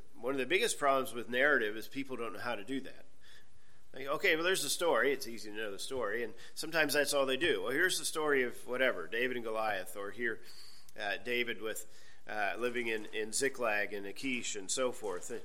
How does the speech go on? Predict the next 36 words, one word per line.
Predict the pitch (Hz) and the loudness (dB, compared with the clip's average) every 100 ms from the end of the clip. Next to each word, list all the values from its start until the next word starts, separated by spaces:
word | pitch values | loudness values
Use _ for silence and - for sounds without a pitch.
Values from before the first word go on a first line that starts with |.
| - - | -8 -6
But | 135 | -2
what's | 135 156 - | 0 0 0
the | 113 | -4
point? | - 208 202 95 71 - - - - - - - - - - | -4 4 4 4 -2 -8 -8 -8 -8 -8 -6 -6 -8 -8 -6
And | 117 117 117 110 | 0 4 4 2
so, | - 139 127 | 2 2 4
like, | 120 110 | 2 0
with | 110 | -2
David | 123 117 110 | -2 0 -2
and | 104 | -4
Goliath, | 101 107 107 104 | -2 0 0 -2
you | 110 | -2
often | 107 - | -4 -4
hear, | 92 113 107 104 98 | -8 -4 -2 -2 -4
you | 104 | -6
know, | 98 | -4
"Well, | 101 110 | -2 -2
it's | 101 - - - - | -2 -4 -8 -8 -8
the | 104 | -4
underdog | 147 131 135 135 | -2 0 2 2
winning," | 110 131 107 92 | 0 0 0 -2
and | 87 95 | -6 -6
so | 123 | -6
forth. | 110 104 73 - | -6 -6 -8 -8
You | 98 | -10
know, | |
it's, | 107 - - - | -8 -8 -8 -10
well, | 143 - - | -10 -10 -8
that's, | 143 - - | -8 -8 -8
that's | 143 139 - | -8 -8 -6
not | 147 131 | -6 -6
the | - | -6
point. | - 185 101 - - - - - - | -4 -2 -2 -6 -8 -8 -8 -8 -8
The | 123 | -4
point | 143 202 147 | 0 0 2
is, | 120 120 | 2 0